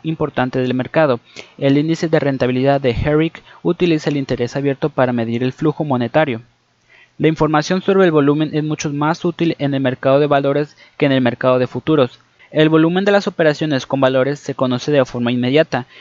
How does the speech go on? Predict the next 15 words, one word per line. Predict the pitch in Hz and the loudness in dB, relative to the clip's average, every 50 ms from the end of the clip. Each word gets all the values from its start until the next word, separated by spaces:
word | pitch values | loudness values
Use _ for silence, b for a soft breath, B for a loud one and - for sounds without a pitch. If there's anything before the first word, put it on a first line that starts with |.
| B B | B B
mientras | - 151 156 156 156 - 156 - | -2 0 0 0 0 -2 -6 -4
que | - 156 | -4 -2
en | 151 | -2
el | 147 147 | -2 -2
caso | - 160 160 - 196 | 0 -2 -2 0 0
de | 196 | 2
los | 190 196 196 | 2 2 2
futuros | - - 185 - 175 156 151 160 | 0 -2 0 2 2 2 2 0
se | - - 156 | -2 -4 -4
conoce | - - 135 139 139 139 - 151 | -2 -2 -2 -2 -4 -6 -8 -8
con | - - 139 139 | -6 -4 -4 -4
un | 139 147 147 | -4 -4 -4
día | 147 151 151 147 | -2 -2 0 0
de | 143 135 | 2 2
demora. | 127 127 123 117 117 117 107 104 | 2 2 2 4 2 2 0 -2